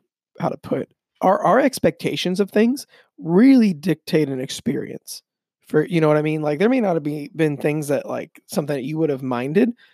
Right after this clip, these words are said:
but if you were expecting something totally different, uh, it throws everything off. Like, imagine if you have, like, I don't know, let's say you're gonna babysit a couple kids, of a friends or family, your nieces, nephews, whatever.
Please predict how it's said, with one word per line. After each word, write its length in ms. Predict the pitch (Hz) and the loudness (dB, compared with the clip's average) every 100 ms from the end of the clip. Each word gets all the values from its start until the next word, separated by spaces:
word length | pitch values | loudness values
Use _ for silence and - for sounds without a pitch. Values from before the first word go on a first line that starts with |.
| _ _ _ _ | _ _ _ _
but 180 | 190 180 | 2 2
if 80 | 165 | 2
you 100 | 226 | 0
were 80 | |
expecting 500 | 214 - 254 160 185 | -2 -2 -2 0 0
something 220 | 170 170 156 | 0 0 0
totally 280 | - 151 | -4 -6
different, 500 | 131 139 156 240 254 - _ _ _ _ _ - | -4 -6 0 0 0 -6 _ _ _ _ _ 0
uh, 240 | 156 139 - | 0 0 0
it 200 | 170 - - - | -2 -2 -12 2
throws 200 | 185 160 | 4 4
everything 360 | 151 151 143 | 2 2 -2
off. 320 | 131 - - - | -4 -8 -16 -6
Like, 240 | 175 151 - | -2 -2 -4
imagine 480 | 165 180 214 240 208 | -2 0 0 0 -4
if 120 | - | -4
you 140 | 170 | -6
have, 320 | 156 160 160 | 0 2 2
like, 400 | 147 139 127 - _ _ _ | 0 -4 -6 -10 _ _ _
I 100 | - | -6
don't 140 | 143 123 | -6 -6
know, 160 | 135 | -8
let's 240 | 135 147 - | -6 -6 0
say 80 | 165 | 2
you're 180 | 147 | 2
gonna 160 | 147 143 | 0 -2
babysit 560 | 123 117 131 - 131 - | 0 -2 -2 -4 -4 -4
a 60 | 131 | -6
couple 240 | 151 143 | -6 -6
kids, 340 | - 113 73 - | -6 -6 -4 -4
of 160 | 131 | -4
a 60 | 135 | -2
friends 320 | - 156 147 | 0 2 4
or 80 | 135 | 2
family, 320 | 143 135 131 | 2 0 0
your 100 | 123 | 0
nieces, 300 | 131 127 135 | 0 -2 -2
nephews, 340 | 131 - 151 151 | -4 -2 -2 2
whatever. 320 | 131 123 | 2 0